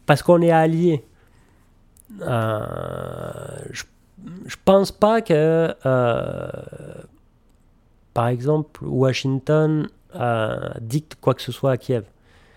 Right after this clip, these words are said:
Euh, c'est sûr que la façon dont Washington appuie ou n'appuierait pas l'Ukraine a un impact. Euh,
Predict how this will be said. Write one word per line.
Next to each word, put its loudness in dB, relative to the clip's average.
Euh, -2
c'est -2
sûr 2
que 4
la 4
façon 2
dont 2
Washington 2
appuie 0
ou 4
n'appuierait 2
pas 0
l'Ukraine 0
a -4
un 0
impact. -8
Euh, -8